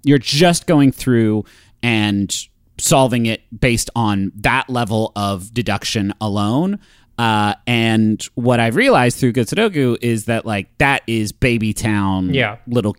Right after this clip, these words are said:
Speaker 1: little kid level Sudokus, and that, like, all the ones that I've ever done in magazines and newspapers have been accessible like that. There's a lot more going on. There are a lot of, uh, uh,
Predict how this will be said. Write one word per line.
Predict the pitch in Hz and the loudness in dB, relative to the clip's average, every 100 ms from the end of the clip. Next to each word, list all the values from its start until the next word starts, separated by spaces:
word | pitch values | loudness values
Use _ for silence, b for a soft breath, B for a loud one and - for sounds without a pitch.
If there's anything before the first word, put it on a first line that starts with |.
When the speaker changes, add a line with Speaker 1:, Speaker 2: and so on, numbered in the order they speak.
| - | -2
Speaker 1:
little | 139 120 110 | 0 2 0
kid | - 143 | 0 0
level | 117 117 104 | 2 0 0
Sudokus, | 104 139 196 175 143 127 | -2 2 2 2 2 4
and | 127 | 2
that, | 127 | 2
like, | 117 113 151 | 0 0 2
all | 165 156 | 4 4
the | 135 117 | 2 0
ones | 143 139 127 | 2 2 2
that | 110 | 0
I've | 107 | 0
ever | 101 | 0
done | 104 165 139 | 0 2 2
in | 101 | 2
magazines | 92 90 87 101 | 0 -2 -2 -2
and | 110 | 0
newspapers | 185 214 139 117 104 | 0 0 0 -2 -2
have | 107 95 107 | -2 -2 0
been | 120 117 107 - | 2 4 2 -2
accessible | 110 - 98 - 92 87 | -4 -2 -2 -4 -4 -4
like | 76 73 | -6 -8
that. | 90 71 67 B B B B B | -6 -6 -8 B B B B B
There's | - 120 110 | -6 -4 -2
a | |
lot | 107 104 123 - - | -2 0 0 0 -4
more | 139 180 269 285 160 120 | 0 4 6 8 6 4
going | 113 127 120 120 | 2 0 2 2
on. | 208 156 123 | 2 2 2
There | 117 117 - | 0 -2 -2
are | 113 107 101 - | -2 0 -2 -4
a | 107 | -4
lot | 113 135 | 0 2
of, | 135 113 - - | 2 0 -6 -6
uh, | 113 104 101 98 - | -4 -2 -2 -4 -6
uh, | 113 | -6